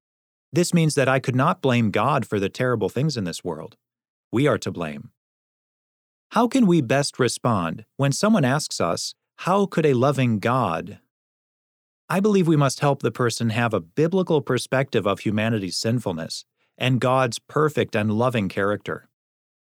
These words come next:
When we understand that terrible things ultimately happen because of our sin, perhaps we should ask, "Why would the God of all creation die on a cross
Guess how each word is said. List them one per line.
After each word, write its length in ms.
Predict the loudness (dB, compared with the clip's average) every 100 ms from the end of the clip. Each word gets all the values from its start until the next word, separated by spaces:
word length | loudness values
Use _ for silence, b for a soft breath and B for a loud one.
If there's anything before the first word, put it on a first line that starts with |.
| _ _ -2
When 140 | 2
we 120 | 4
understand 480 | 4 2 2 4 4
that 100 | 2
terrible 380 | 4 2 4 2
things 420 | 2 2 0 -2 0
ultimately 540 | 0 2 2 0 0
happen 500 | 0 0 -2 -4 -8 -10 _ _ _ _ -4
because 440 | -4 -2 0 2
of 120 | 2 0
our 320 | 0 2 2
sin, 540 | 0 0 0 0 -4 -12 _ _ _ _ -6
perhaps 380 | -2 0 0 -2
we 100 | -2
should 260 | 0 0
ask, 400 | 0 -2 -4 -8 _ _ _ _ -6
"Why 320 | 0 2 2
would 180 | 2 2
the 80 |
God 320 | 0 0 2 2
of 100 | 2
all 140 | 0
creation 720 | 0 0 0 0 -2 -4 -6
die 280 | -4 -2 0
on 120 | -2
a 60 | -4
cross 560 | -4 0 0 0 -4